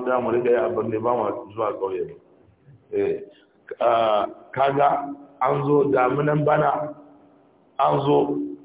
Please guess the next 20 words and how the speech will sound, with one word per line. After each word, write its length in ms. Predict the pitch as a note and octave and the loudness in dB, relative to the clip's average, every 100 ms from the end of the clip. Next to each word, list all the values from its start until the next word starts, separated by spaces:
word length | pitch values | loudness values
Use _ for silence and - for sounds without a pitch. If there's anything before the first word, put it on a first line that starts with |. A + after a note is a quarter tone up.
| - | -2
ruwa 320 | C#3 C#3+ C#3+ | 2 4 4
ya 140 | C#3 C#3 | 4 4
yi 140 | C#3 | 4
yawa. 260 | C#3 B2+ - - - - - _ _ _ _ - | 4 2 -2 -10 -20 -20 -20 _ _ _ _ -2
Ka 160 | D3+ | 2
wanda 200 | G#3 B3+ | 4 2
dai 80 | F#3 | 2
ba 80 | F3 | 2
za 120 | F3 F3 | 2 2
ta 60 | E3 | 2
yi 60 | |
laifin 300 | D#3+ D#3+ E3 | 2 2 0
shugaban 500 | D#3+ A#2+ G#2+ A2+ A2 | -2 -2 0 0 -2
ƙasa 100 | A2+ A2 | -4 -6
ba. 180 | - - - C#3+ - - - B2+ - - - A#2+ - - - - - - - - - - - - E3+ | -6 -12 -20 -20 -20 -20 -18 -10 -8 -8 -6 -8 -8 -18 -20 -20 -20 -20 -20 -20 -14 -12 -12 -8 -6
<laughs> 1120 | E3 - - C3 G#2+ - - - - - - - - - _ _ _ _ - | -4 -6 -6 -4 -4 -6 -8 -10 -12 -18 -20 -20 -20 -20 _ _ _ _ -2
Kafin 320 | D3 D#3 F#3+ | 0 4 4
ruwan 240 | G3 G3+ F3 | 4 4 4
yawa, 220 | F3+ F3 | 6 6
dama 260 | F3 F3+ | 4 2